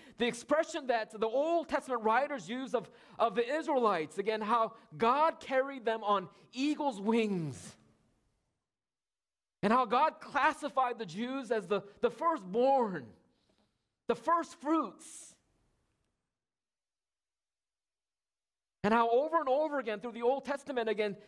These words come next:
the people of God failed God, and they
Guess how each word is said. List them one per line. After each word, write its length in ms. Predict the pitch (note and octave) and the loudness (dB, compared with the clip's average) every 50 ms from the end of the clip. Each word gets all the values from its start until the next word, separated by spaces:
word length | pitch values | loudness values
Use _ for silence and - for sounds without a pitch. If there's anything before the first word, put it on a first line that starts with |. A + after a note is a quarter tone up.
| - _ _ _ _ _ | -20 _ _ _ _ _
the 80 | G#3 | -4
people 360 | G3+ - C#4+ C#4+ C#4+ D#4 C#4+ C4+ | -2 -2 -4 -2 0 2 2 2
of 120 | A#3+ G#3+ | 2 2
God 240 | B3 A#3+ A#3+ A3+ A#3 | 2 2 2 2 0
failed 560 | - - B3 C4+ D#4 D#4+ D#4 C#4+ C4+ G3+ F3+ | 0 0 0 0 2 2 0 0 0 -2 -4
God, 380 | F3+ F3+ G3 E3 D3+ C#3 C3 A#2+ A#2 - _ _ _ _ _ _ _ _ _ _ _ _ _ _ _ _ _ _ _ _ _ _ _ _ _ _ _ - | -2 0 0 0 0 -2 -4 -10 -16 -20 _ _ _ _ _ _ _ _ _ _ _ _ _ _ _ _ _ _ _ _ _ _ _ _ _ _ _ -2
and 200 | G#3 A3+ A3+ A#3 | -2 2 2 2
they 500 | A3 G#3+ G#3 G#3 G3 G3 F3+ F3+ F3 | 2 2 2 0 -2 -4 -6 -12 -16